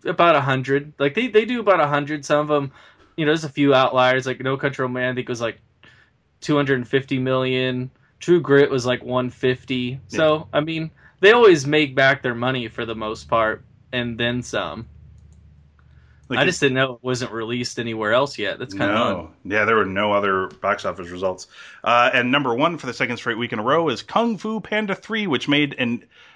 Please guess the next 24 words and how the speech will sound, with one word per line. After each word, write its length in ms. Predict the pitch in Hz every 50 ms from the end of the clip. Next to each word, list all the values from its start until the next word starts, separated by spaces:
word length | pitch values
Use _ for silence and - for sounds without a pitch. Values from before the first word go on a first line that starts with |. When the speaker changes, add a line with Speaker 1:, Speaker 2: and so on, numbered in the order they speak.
| _ _
Speaker 2:
uh, 540 | - 113 113 110 107 107 104 101 98 98 101 -
an, 220 | 120 117 113 110 - -
a 80 | 107
completely 560 | - - 127 113 - - 226 220 - - 226 214
even 520 | 190 202 214 180 135 117 107 107 110 110 -
twenty-one 800 | - - - 165 170 - - 165 143 127 123 123 123 123 123 123 -
million 480 | 107 107 110 117 123 120 113 110 107 110
dollars. 640 | 110 110 110 104 95 92 90 90 90 87 - - - _ _ _ _ _ _ _ _
Uh, 340 | - - 101 98 98 101 101 101
it 120 | 110 110
is 340 | 113 113 110 107 101 101 107
up 260 | - - 113 110 -
to, 140 | - 123 113
combined 380 | - 120 107 101 110 110 110 107
with 160 | 107 101 101
its 200 | 104 95 - -
worldwide 760 | 95 104 139 156 151 139 131 135 135 135 131 131 131 127 131
amount, 560 | - 123 127 127 123 123 123 123 101 - - _ _ _ _ -
one 220 | 110 117 131 131
hundred 560 | 131 135 131 123 117 117 117 117 113 107 -
ninety-eight 840 | 101 101 104 107 120 123 117 113 117 131 127 110 110 110 110 107 _ _ _
million. 760 | 92 92 95 95 104 110 107 98 87 85 82 80 78 80 80 _ _ _ _ _ _ _
Speaker 1:
Cute 220 | - 214 220 -
movie. 420 | 185 180 165 131 131 123 110 113